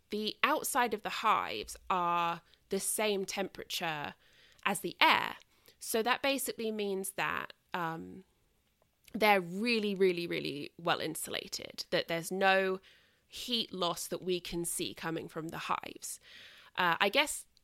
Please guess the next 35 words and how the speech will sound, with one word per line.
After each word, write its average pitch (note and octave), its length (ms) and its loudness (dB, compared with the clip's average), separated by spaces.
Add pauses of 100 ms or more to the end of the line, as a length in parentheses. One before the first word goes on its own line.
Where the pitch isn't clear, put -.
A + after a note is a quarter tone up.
(140)
negatively, G3 800 -4
I A3 80 0
could G#3+ 180 -8
say A3 180 0
maybe E3+ 280 0
all E3 80 -2
the E3 100 -6
hives D3+ 300 -2
are D3+ 40 -6
<laughs> - 80 -14
dead, G#3 400 6 (180)
and G#3+ 160 -2
that's - 240 0
why, G#3 240 8
but G#3 140 2
I F3+ 80 4
don't F#3+ 320 4
believe E3+ 240 -2
that - 160 0
to - 100 -10
be E3 80 -6
true D#3+ 320 -2
based D#3 460 -2
on, D3+ 400 -2 (340)
you F3+ 80 -6
know, F3 60 0
I'm E3 120 0
seeing F3+ 300 0
those E3+ 220 0
little E3 260 -2 (720)
dead F3+ 300 2
bees E3 320 0
being E3 260 0
kicked - 380 -6
out, D3 400 0